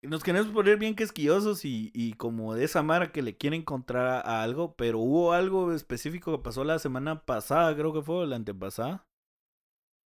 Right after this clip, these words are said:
que me dejó con duda. Así. Pasó que yo,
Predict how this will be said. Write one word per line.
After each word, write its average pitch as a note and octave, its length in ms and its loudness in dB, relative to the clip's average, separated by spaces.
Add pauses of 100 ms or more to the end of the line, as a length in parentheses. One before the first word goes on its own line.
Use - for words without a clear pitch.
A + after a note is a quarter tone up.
(160)
que B2+ 120 -6
me B2+ 200 -2
dejó C3 1000 2 (720)
con D#3+ 200 -2
duda. F3+ 320 4 (680)
Así. B2+ 360 -4 (1500)
Pasó A2 300 -2
que C#3+ 180 -2
yo, B2 460 0